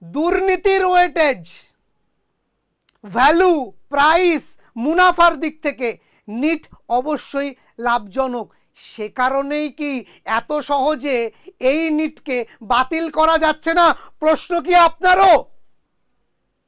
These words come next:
একটু ভাববেন, ভাবুন, ভাবা প্র্যাকটিস করুন। যদি মনে হয়, "হ্যাঁ স্যার, আপনি ঠিক বলছেন, এটাও হতে পারে", তাহলে অবশ্যই লাইক দিন, কারণ আমরা তো অনেক নিরীহ। আমাদের প্রশ্ন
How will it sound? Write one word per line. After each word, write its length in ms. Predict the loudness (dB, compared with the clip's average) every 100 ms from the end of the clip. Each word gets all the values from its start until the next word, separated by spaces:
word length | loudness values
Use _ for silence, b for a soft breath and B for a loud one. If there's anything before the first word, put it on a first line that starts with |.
| _ _
একটু 200 | -16 -12
ভাববেন, 680 | -8 -8 0 2 2 -4 -20 _ _ _ _ _ -20
ভাবুন, 580 | -2 0 0 -2 -6 -16 _ _
ভাবা 300 | -6 0 0
প্র্যাকটিস 600 | 0 -2 -2 _ -6 -6
করুন। 380 | -4 -2 -2 -6 B B
যদি 280 | 0 2 2
মনে 280 | 2 0 2
হয়, 260 | 2 2 B B
"হ্যাঁ 180 | 0 2
স্যার, 180 | 4 4
আপনি 280 | 2 -2
ঠিক 320 | -4 -4 -4 -2
বলছেন, 580 | -2 0 2 0 -2 -14 B
এটাও 420 | -6 0 4 4 4
হতে 200 | 0 2
পারে", 340 | 4 4 2 B B
তাহলে 260 | 0 4
অবশ্যই 540 | 4 4 0 -2 -2 0
লাইক 320 | 2 0 -2
দিন, 240 | -4 -4 B B 0
কারণ 280 | 2 0 -4 B
আমরা 400 | 0 2 2 2
তো 140 | 2
অনেক 300 | -2 -2 -4
নিরীহ। 640 | -4 -2 2 6 6 6 2 -12 -20 _ -4
আমাদের 420 | -2 0 0 -2
প্রশ্ন 460 | -2 -4 -2 -4